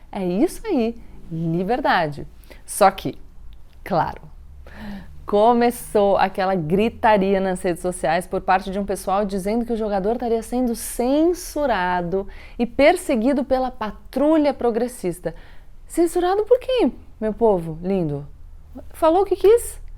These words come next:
fez o post, depois reafirmou a opinião no vídeo que era pra ser de desculpas. Aí ele sofreu as consequências pelo que ele falou. Aliás, como aconteceria com todo mundo, como sempre aconteceu.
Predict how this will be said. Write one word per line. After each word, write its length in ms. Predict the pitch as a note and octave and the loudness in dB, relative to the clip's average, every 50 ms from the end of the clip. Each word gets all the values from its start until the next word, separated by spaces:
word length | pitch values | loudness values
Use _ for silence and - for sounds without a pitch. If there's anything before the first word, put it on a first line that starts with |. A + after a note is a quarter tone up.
| - - - - - | -14 -14 -14 -4 2
fez 200 | - D#4+ E4 C4+ | 4 4 4 4
o 60 | C#4 | 2
post, 340 | A3+ - C4+ D#4+ F#4+ F#4+ - | 2 4 4 4 2 2 0
depois 300 | - B3+ - D#4+ D#4+ - | -2 0 2 0 0 2
reafirmou 600 | - F4 E4 F4 - - C#4+ C4+ B3 B3 E4+ A4+ | 2 2 2 2 2 0 2 2 2 2 2 2
a 140 | A#4 G#4+ F4+ | 4 2 2
opinião 420 | D#4+ - D4+ C4+ C4 D#4+ G4+ A4 | 2 2 0 0 2 0 0 0
no 100 | G4+ D4+ | 0 2
vídeo 300 | A#3 C#4 F4 G4+ E4+ C#4+ | 2 4 4 4 4 2
que 60 | - | 0
era 100 | B3 A#3+ | 0 0
pra 100 | A#3 B3+ | 0 -2
ser 180 | A#3+ - C4 B3 | -4 -2 -2 -2
de 120 | G#3 G#3 | -2 -2
desculpas. 640 | G#3+ G3+ - - - E4+ F#4 G4+ F#4 G#3+ F3 E3+ - - - - - - - - - - - - | -4 -6 -6 -4 0 0 0 0 -2 -6 -6 -6 -10 -16 -18 -18 -18 -18 -18 -18 -16 -12 -6 -2
Aí 220 | - D3+ E3 D#3+ | 0 2 4 4
ele 140 | E3+ F#3+ A3+ | 4 2 2
sofreu 340 | A#3 - B3+ - - E4 E4+ | 0 0 -2 0 0 0 0
as 80 | E4 | 0
consequências 540 | - F#4 F#4 F4+ F#4+ F4 F#4 F#4 F4+ F#4+ - | -2 -2 -2 -2 -2 -2 -2 -4 -4 -4 -4
pelo 180 | - G4+ F4+ F4+ | -2 -2 -2 0
que 80 | - | 0
ele 80 | F#4+ F#4+ | -2 -2
falou. 280 | - A#4 A#4+ A4 E4+ | 0 2 2 4 6
Aliás, 380 | - G3 G#3 G#3+ B3 G#4 G#4+ - - - - - - - | 6 6 6 4 2 2 0 -4 -10 -14 -16 -16 -12 -6
como 160 | - F3+ E3+ | -2 -2 -2
aconteceria 500 | G3 - A#3 B3+ C4+ B3+ - C4+ B3+ E4 | 0 0 -2 -2 -2 -2 -2 -2 -2 -2
com 120 | - F#4+ F4+ | -2 -2 -2
todo 160 | G4+ A4 B4+ | -2 0 0
mundo, 320 | C5 A#4 G#4 A4+ A#4 G#4+ | 0 0 0 0 0 -2
como 280 | - - B3 G#3+ F#3+ F#3+ | -2 -2 -2 -2 -2 -4
sempre 480 | G3+ - - - D#3+ F3 G#3+ B3 - | -8 -10 -8 -4 -2 -2 -2 -2 -2
aconteceu. 540 | F#4 F4+ F#4 F#4+ G4 A4 - - D4 B3 A#3+ | -4 -4 -4 -4 -4 -4 -4 -2 -2 -2 -2